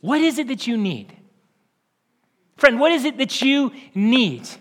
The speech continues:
Do you need freedom and forgiveness? Do, do you need comfort and confidence? Do you need strength? Do, do you need righteousness? Do you need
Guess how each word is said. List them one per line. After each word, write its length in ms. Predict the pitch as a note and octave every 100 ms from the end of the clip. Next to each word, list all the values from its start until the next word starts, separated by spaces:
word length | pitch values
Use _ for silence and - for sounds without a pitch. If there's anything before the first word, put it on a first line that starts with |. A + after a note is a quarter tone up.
| _ _ _ _ _
Do 120 | F3 A#3
you 200 | C#4+ D#4+
need 240 | D4+ C#4+
freedom 500 | - B3+ D4+ D4+ D4
and 100 | C#4
forgiveness? 840 | C4+ A3+ B3 G3 C#3+ - - - _ _ _ _ _ _ -
Do, 100 | A#3+
do 80 | A3
you 160 | C#4+ D#4
need 220 | C#4+ -
comfort 680 | - D4 C#4+ - C#4 C4+ - -
and 160 | B3 -
confidence? 600 | C#4+ D#4 B3 A#3 F#3 -
Do 80 | D#4
you 80 |
need 180 | D4 A#3+
strength? 720 | - - - C#4+ C#4 A#3+ - - _ _ _ _ _ _ _ -
Do, 400 | G#3+ - A3 A#3+
do 140 | G#3+ B3+
you 240 | B3+ D4+
need 340 | D4+ C4 - - E3+
righteousness? 840 | A#3 D4+ - C#4+ - A#3 G3+ -
Do 80 | C4+
you 100 | C#4
need 280 | C4 -